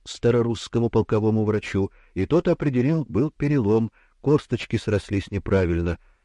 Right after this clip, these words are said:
Если не сделать операцию, ручка высохнет. Пришлось срочно возвращаться в Петербург. Анну Григорьевну и Фёдора Михайловича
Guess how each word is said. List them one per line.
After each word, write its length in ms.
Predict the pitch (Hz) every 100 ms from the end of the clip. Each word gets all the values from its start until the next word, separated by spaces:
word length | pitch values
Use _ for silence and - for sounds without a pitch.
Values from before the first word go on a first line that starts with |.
| -
Если 420 | 85 110 - 104
не 140 | 98
сделать 380 | 85 80 90 85
операцию, 680 | 87 92 110 160 - 139 135 - _
ручка 460 | 170 120 - 120
высохнет. 720 | 90 78 - 78 80 76 - _ _ _ _ _ _
Пришлось 720 | 82 82 - 92 151 - - -
срочно 580 | - 87 98 143 - 131
возвращаться 680 | 120 98 87 - 98 - 90
в 100 | -
Петербург. 760 | - 90 71 69 - - - _ _ _ _ _ _ _ _ _
Анну 300 | 117 131 127
Григорьевну 640 | 98 87 120 127 107 98
и 80 | 90
Фёдора 280 | 120 113 101
Михайловича 560 | 87 117 127 - 104